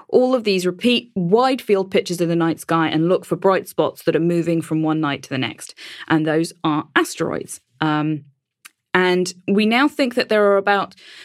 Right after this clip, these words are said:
two thousand what are called potentially hazardous asteroids. So these are ones that come with, within one point five million kilometers of Earth, so close enough that it's a bit worrying and we want to make sure we know where they are,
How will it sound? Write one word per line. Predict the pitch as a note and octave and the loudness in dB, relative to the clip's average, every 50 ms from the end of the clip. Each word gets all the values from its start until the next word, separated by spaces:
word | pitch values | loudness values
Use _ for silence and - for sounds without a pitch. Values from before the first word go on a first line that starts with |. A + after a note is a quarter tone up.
| - _ _ | -20 _ _
two | - - - - D4 D#4 D#4 C#4+ | -6 -2 0 2 2 2 2 2
thousand | - - C4+ A#3 A3 G#3+ G#3 G#3 G#3 G3 F#3+ F#3 | 0 0 0 0 2 2 0 2 0 0 0 0
what | F#3+ G3 G3 F#3+ | 0 0 0 0
are | |
called | F#3+ - G#3+ G3+ F#3+ G3 G3 - - | 0 0 0 0 0 0 -4 -10 -4
potentially | - G#3+ G3 G3 - - G#3+ A3 G#3+ G#3 - - A#3 A3 G3+ G3+ G#3 - - _ | -2 -2 -2 -2 -2 0 0 0 0 0 -2 -2 0 2 2 0 0 -6 -12 _
hazardous | - - - G3+ G3+ F#3 F3 D#3+ - - - - - _ - | -10 -4 -2 0 0 0 0 -2 -2 -2 -4 -6 -8 _ -6
asteroids. | C3+ A#2+ - - - - D#2+ - - - - - - - - - - - - - - - - | -6 -6 -6 -8 -6 -6 -6 -4 -6 -8 -10 -10 -12 -14 -14 -16 -20 -20 -20 -20 -20 -16 -6
So | - - B3+ A3 A3 G#3+ G#3+ G3+ F3+ - | 2 4 6 6 6 4 2 -2 -2 -4
these | F#3 G3 G3+ C4+ C4 C4+ C4 A#3 - | -2 0 2 2 4 2 2 0 0
are | - A3 | -2 0
ones | A3 G#3+ G#3+ G#3+ G#3 G#3 G#3 G#3 | 0 2 2 2 2 2 0 0
that | - - - | -2 -4 -4
come | - - A3+ A3 G#3+ G#3 G#3+ G#3 G#3 G3+ - | -2 -2 0 2 2 2 2 2 2 0 2
with, | F#3+ G3 G3+ G3 G3 F#3 F#3+ - _ - | 4 4 6 6 4 2 -2 -8 _ -4
within | F#3+ F3 A3 G3 A3+ C4+ C#4 C4+ C#4 - - | 0 2 2 4 4 4 2 2 2 0 -2
one | G3+ F#3+ A#3 C4 C4+ D4 C#4+ | 0 0 2 2 2 2 0
point | - - D4 C#4 B3 - | 0 0 0 0 0 -2
five | - - - A#3 A3 G#3+ G#3 G3 | -4 -4 -2 0 0 0 0 2
million | F#3 G3 G3+ G#3 G3 F#3+ F#3+ F#3 | 2 2 2 2 2 0 0 0
kilometers | F#3+ F#3+ F#3+ G3 G3+ G#3+ G#3+ - B3 A3+ A#3+ | 0 0 0 2 0 -2 -2 -2 -2 -2 0
of | A#3 A#3 | 0 0
Earth, | B3 C4 F#4 A#4 - - _ _ | 0 0 -2 -4 -8 -12 _ _
so | - - - G3+ F#3 F3+ | -4 0 2 4 4 2
close | F3+ - - G#3 G3 G3 G3 | 2 2 2 2 4 2 2
enough | G3+ G3 F#3 F#3 F#3 - | 0 0 0 0 0 0
that | - F#3+ F3 - - - _ _ _ _ _ _ _ _ _ _ | 2 2 2 0 -2 -8 _ _ _ _ _ _ _ _ _ _
it's | - G3 E3 - - | -2 -2 -2 -2 0
a | F3+ | 2
bit | G3 F3+ - - _ _ _ _ _ _ | 4 4 4 2 _ _ _ _ _ _
worrying | - F3 F3+ F3 F3 F3+ F#3 G#3 | 0 2 2 4 2 2 0 0
and | A3 G3 | 0 2
we | E3+ | 2
want | E3 D#3+ - | 2 0 -2
to | - E3+ | -2 -4
make | D3+ - | -4 -2
sure | E3+ E3 | 0 0
we | E3+ | 0
know | E3 D#3+ D#3 | 0 0 0
where | D#3 D3 | 0 0
they | C#3+ D#3+ | 2 2
are, | F3+ A3 B3 | 4 2 2